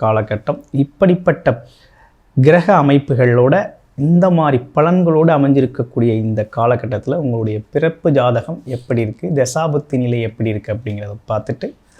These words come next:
பலனடைங்க. ரொம்ப சிறப்பாக இருக்கும். இதுவரை நம்ம பார்த்தது அனைத்துமே பார்த்தீங்கன்னா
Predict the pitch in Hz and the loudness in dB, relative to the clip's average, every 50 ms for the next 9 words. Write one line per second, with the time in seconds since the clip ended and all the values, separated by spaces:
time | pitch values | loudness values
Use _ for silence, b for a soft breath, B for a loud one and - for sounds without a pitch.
0 | b b b b b b b _ _ _ - 120 120 120 123 117 110 120 131 185 | b b b b b b b _ _ _ -2 0 0 0 0 -2 -2 -2 -4 -4
1 | 233 - - - 127 139 131 151 160 185 226 208 - _ - - - - 120 113 | -6 -10 -14 -12 -8 -6 -4 -2 -2 -2 -2 -4 -6 _ -18 -14 -8 -6 -6 -6
2 | 113 - - 113 - - 107 113 107 - - - _ b b b b b b b | -6 -6 -10 -10 -8 -8 -10 -10 -12 -16 -18 -20 _ b b b b b b b
3 | _ _ - 175 202 226 262 254 262 254 262 220 190 185 175 165 139 - 151 151 | _ _ 2 6 6 8 8 6 6 4 4 4 2 4 4 2 2 4 4 2
4 | 170 165 - 180 160 151 139 127 139 143 143 - 143 139 147 151 143 143 110 107 | 4 4 2 2 4 4 4 4 2 0 0 2 2 2 2 2 2 0 -2 -2
5 | - 113 113 113 107 104 110 135 | 0 -2 -2 -2 -2 -4 -4 -6